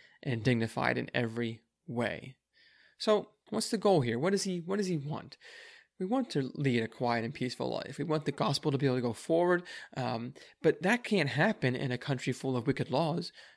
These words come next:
The, the church needs freedom of speech, freedom of worship, f-, freedom to assemble in order to be able to lead that quiet and peaceful life, godly and dignified in every way. And we want the kings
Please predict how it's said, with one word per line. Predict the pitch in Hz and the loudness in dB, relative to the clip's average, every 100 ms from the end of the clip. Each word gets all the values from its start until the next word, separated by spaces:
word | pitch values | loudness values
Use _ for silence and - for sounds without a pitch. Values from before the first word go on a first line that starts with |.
| _ - | _ -14
The, | - 147 | -6 -2
the | 156 | -2
church | - 220 - | -2 -2 0
needs | 190 277 - | 2 4 2
freedom | - 127 123 110 | 0 0 2 0
of | |
speech, | - 127 - - - | -2 -6 -6 -8 -10
freedom | - 151 127 | -4 -2 0
of | 123 | -2
worship, | 120 120 - - - _ | -2 -4 -6 -8 -18 _
f-, | - - - | -20 -20 -18
freedom | - 156 139 | 0 2 2
to | 127 | 0
assemble | 117 113 107 - - - - - | -2 -2 -4 -6 -10 -18 -20 -8
in | 165 - | -6 -2
order | 170 151 143 143 - _ _ - | 4 4 6 2 -2 _ _ -6
to | 160 | 0
be | 147 | 4
able | 143 139 | 6 4
to | 139 | 2
lead | 127 196 156 117 | 2 2 2 2
that | 123 123 - | -2 -4 -6
quiet | - 127 123 117 | 2 4 6 4
and | 117 | 0
peaceful | 135 120 - 113 | -4 -4 -4 -2
life, | 117 110 139 - - - 135 | 0 -2 -6 -16 -20 -14 -2
godly | 127 131 131 - - 143 _ _ - | 2 4 2 -2 -10 -12 _ _ -2
and | 131 117 | -2 4
dignified | 131 123 - - 127 | 4 4 0 -2 -2
in | - | 0
every | 131 117 131 123 | 0 0 0 0
way. | 139 - - - - - | 0 -2 -4 -12 -16 -2
And | 143 | 2
we | 139 | 4
want | 170 175 | 2 0
the | - | -8
kings | - - 240 143 120 170 - | -4 2 4 4 0 -4 -8